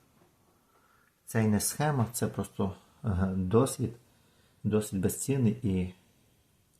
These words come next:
будемо ділитися з вами всіма таким досвідом.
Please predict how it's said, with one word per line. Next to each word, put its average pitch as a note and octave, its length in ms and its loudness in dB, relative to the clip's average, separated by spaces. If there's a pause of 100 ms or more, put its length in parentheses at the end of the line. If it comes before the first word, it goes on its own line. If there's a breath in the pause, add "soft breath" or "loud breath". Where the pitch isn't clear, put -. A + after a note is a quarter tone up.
(160)
будемо G#2 340 0
ділитися G#2 480 0 (160)
з F2+ 180 -4
вами G#2+ 300 4
всіма G2 540 0 (920)
таким G2 320 -6
досвідом. F2 560 -4